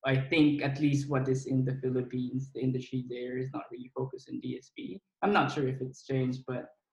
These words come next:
yeah, I thought, um, I really wanted to do research. And, um,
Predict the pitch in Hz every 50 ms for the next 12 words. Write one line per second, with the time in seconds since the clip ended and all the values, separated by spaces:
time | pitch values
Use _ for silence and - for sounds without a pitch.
0 | _ _ 151 147 139 113 - 139 135 - 131 127 131 135 143 123 - - - -
1 | _ _ _ _ _ - 131 131 127 123 127 117 110 - - - - _ 127 131
2 | 135 143 143 147 143 139 135 127 123 131 131 131 135 - 139 127 131 135 127 120
3 | 120 123 127 131 135 - - - - - _ - - - - 131 123 123 120 120
4 | 101 110 107 107 104 95 107 120 139 135